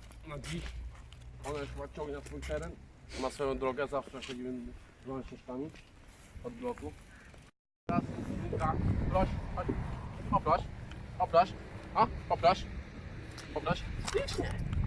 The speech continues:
licznie, licznie. Patrz, patrz, patrz. Dobry piesio. Dobra,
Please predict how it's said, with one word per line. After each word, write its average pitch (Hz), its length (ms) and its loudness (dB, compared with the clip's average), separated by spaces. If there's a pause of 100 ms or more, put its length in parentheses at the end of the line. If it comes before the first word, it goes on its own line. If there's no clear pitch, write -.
(240)
licznie, - 460 2 (720)
licznie. - 300 4 (720)
Patrz, - 180 10
patrz, - 300 2
patrz. - 120 6 (2500)
Dobry 98 320 4
piesio. - 280 0 (3750)
Dobra, 147 300 6